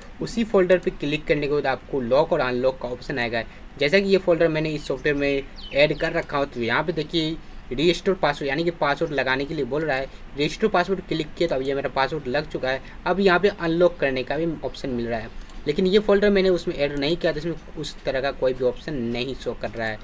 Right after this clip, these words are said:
तो चलिए अभी मेरा password जो वो है लगा हुआ, unlock करने के लिए बोल रहा है, मतलब इसका मतलब password लगा हुआ है, ना ही इसको delete कर सकता है कोई, ना इसे चेंज, नाम change कर सकता है। तो चलिए इस पर click करेंगे और यहाँ पे एक password, जो मेरा password है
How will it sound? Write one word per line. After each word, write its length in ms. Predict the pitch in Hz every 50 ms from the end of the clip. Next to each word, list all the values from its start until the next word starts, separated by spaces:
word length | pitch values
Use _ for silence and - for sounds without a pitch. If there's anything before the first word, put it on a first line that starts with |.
| - - - - - -
तो 60 | -
चलिए 200 | 151 - 185 202 202
अभी 120 | 202 220 208
मेरा 220 | 202 196 185 180
password 440 | 175 - 151 147 147 - 156 151 147
जो 120 | 143 147
वो 140 | 139 139 143
है 80 | 143 135
लगा 240 | 131 131 135 156
हुआ, 200 | 165 160 156 160 151
unlock 420 | 131 131 127 127 139 156 156 147 - - - - -
करने 220 | 143 135 143 151
के 80 | 156 170
लिए 100 | 156 139
बोल 180 | 135 156 165
रहा 140 | 156 147 139
है, 120 | 135 135
मतलब 160 | 139 143 147 143
इसका 240 | 135 - - -
मतलब 240 | 127 131 139 147 143 -
password 320 | 127 113 113 - - 123 123
लगा 240 | 120 123 127 147 160
हुआ 220 | 156 139 127 123
है, 80 | 127 - - - - - - -
ना 100 | 165 151
ही 100 | 160 180
इसको 200 | 196 196 - 202
delete 300 | 165 147 151 160 170 165
कर 140 | - - 151 147
सकता 260 | - 147 - - 151
है 60 | 147
कोई, 180 | - 147 143 139
ना 120 | 127 123
इसे 220 | 127 120 - 156
चेंज, 320 | 151 - - 131 120 117 113 113 - - -
नाम 300 | 123 120 123 123 127 123 117
change 280 | - - 120 113 110 113
कर 140 | - 113 110
सकता 260 | - - - - 113
है। 60 | 110 - - - - - - -
तो 80 | -
चलिए 180 | - 175 190 202
इस 100 | 208 208
पर 180 | - 202 - -
click 240 | 175 160 170 170 -
करेंगे 280 | 190 175 185 202 196
और 100 | 185 170
यहाँ 220 | 151 135 131 139 143
पे 100 | - 156
एक 60 | 156 - -
password, 500 | - 123 123 123 - 151 151 151 147 139
जो 140 | 127 139 135
मेरा 180 | 135 135 127 123
password 440 | - - 120 120 - - 151 147 131
है 140 | 131 139